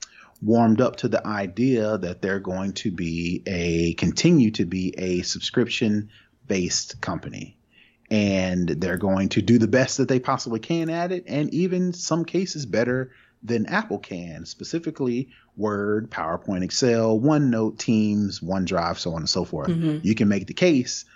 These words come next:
Speaker 1: that those products work way better than Apple's work products, Pages, Numbers, Keynote. Well,
Speaker 2: Keynotes.
Speaker 1: section of Keynote. A lot of people like Keynote. Keynote, PowerPoint, they're kinda one and the same.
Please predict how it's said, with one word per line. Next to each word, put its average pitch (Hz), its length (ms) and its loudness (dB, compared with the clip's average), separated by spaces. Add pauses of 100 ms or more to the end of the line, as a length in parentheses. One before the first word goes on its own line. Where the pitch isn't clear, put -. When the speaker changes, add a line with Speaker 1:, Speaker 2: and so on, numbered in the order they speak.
(140)
Speaker 1:
that - 120 -10
those 127 220 0
products 110 420 -2
work 104 300 -10 (320)
way 202 300 2
better 73 440 -4 (300)
than 92 760 -4
Apple's 92 680 -2
work 98 380 -6
products, 87 480 -2
Pages, 98 580 0
Numbers, 95 600 0
Keynote. 160 340 4
Well, 151 140 6
Speaker 2:
Keynotes. 123 140 4
Speaker 1:
section - 280 -2
of 87 60 -8
Keynote. 87 440 -6
A - 280 -6
lot 170 60 6
of 160 60 0
people 131 180 2
like 107 140 0
Keynote. 87 360 -4
Keynote, 151 340 0
PowerPoint, 117 540 -4
they're 113 100 -6
kinda 110 240 -4
one 95 180 -6
and 82 80 -6
the 85 60 -8
same. 73 360 -8